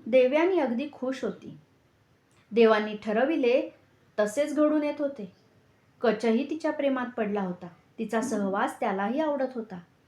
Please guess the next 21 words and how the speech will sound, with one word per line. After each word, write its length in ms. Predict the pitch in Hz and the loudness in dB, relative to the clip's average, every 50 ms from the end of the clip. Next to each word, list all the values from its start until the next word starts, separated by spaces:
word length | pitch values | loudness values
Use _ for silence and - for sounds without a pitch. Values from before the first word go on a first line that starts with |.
| _ _ _ _ - | _ _ _ _ -4
दिवस 360 | 196 220 214 214 214 208 214 | -2 0 2 2 0 0 -2
असे 200 | 214 208 - 226 | -4 -4 -2 -4
मजेत 380 | 214 214 202 196 190 214 254 262 | -2 -2 -2 -2 0 0 -2 -2
चालले 340 | - - 277 269 269 269 294 | -2 -2 -2 0 2 2 2
होते, 460 | 311 302 302 294 226 214 - - _ _ _ _ _ _ _ _ _ _ - | 2 2 2 0 -2 -2 -2 -8 _ _ _ _ _ _ _ _ _ _ -2
पण 260 | 262 262 233 202 233 262 - _ _ _ - - | -2 0 0 -2 -4 -4 -8 _ _ _ -12 -6
ज्या 120 | 214 214 202 | -4 -4 -4
हेतूने 540 | 196 196 208 208 208 - 294 330 349 381 | -2 0 0 0 0 0 0 2 2 2
कच 280 | 370 370 311 285 302 - | 2 2 0 0 0 -2
शुक्राचार्यांकडे 920 | 240 226 - 202 208 226 233 233 294 285 302 294 294 294 294 294 269 240 233 - - | -6 -6 -4 -4 -4 -2 -2 -2 -2 -4 -2 -4 -4 -4 -4 -4 -4 -4 -4 -6 -6
आला 260 | 190 185 180 208 247 | -6 -4 -2 -2 0
होता, 440 | 285 285 269 - - 180 175 220 269 - - _ _ _ _ - | 0 -2 -2 -4 -8 -12 -12 -12 -12 -14 -18 _ _ _ _ -6
ते 80 | 247 240 | -6 -6
कसे 380 | 247 - 214 202 - - 339 339 | -4 -4 -4 -4 -2 -2 -4 -2
घडून 360 | 311 311 311 294 302 302 277 - | 2 2 2 2 2 0 -2 -2
येईल 460 | - 226 254 277 254 208 202 220 208 208 | 0 0 0 0 0 -2 -4 -2 -2 -2
याचाही 420 | 196 190 196 - 240 240 247 302 311 330 | -2 -2 -2 -6 -8 -6 -6 -6 -6 -6
तो 80 | 311 | -6
विचार 380 | 269 220 185 180 - 226 220 233 | -6 -6 -6 -6 -4 -4 -4 -4
करीत 240 | 233 277 254 262 254 - | -4 -4 -4 -4 -4 -6
होता. 280 | 254 226 - - 156 | -8 -10 -10 -12 -20